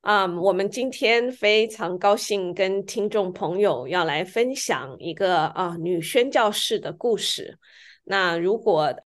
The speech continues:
大家来查询这个台湾的这个医疗史的话呢，就会看到来到台湾的宣教士戴仁寿医生啊，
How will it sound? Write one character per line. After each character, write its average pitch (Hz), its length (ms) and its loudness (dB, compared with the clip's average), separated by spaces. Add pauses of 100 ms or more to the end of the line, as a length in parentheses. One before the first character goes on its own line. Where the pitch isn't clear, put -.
(160)
大 208 160 4
家 196 220 4
来 170 180 2
查 170 400 0
询 170 400 -4
这 214 140 0
个 160 400 2
台 - 220 0
湾 262 320 2
的 135 340 -2
这 202 140 -4
个 - 400 -2
医 254 120 -4
疗 202 240 4
史 - 360 -2
的 - 120 -6
话 165 380 0
呢， 101 220 -8 (420)
就 226 140 0
会 220 120 0
看 220 380 2
到 202 260 4 (220)
来 185 240 0
到 233 180 4
台 190 260 0
湾 190 220 0
的 190 140 -2
宣 202 240 -2
教 214 180 4
士 208 240 -2
戴 226 220 4
仁 165 260 -4
寿 196 320 0
医 170 200 -4
生 175 420 -2
啊， 139 180 -2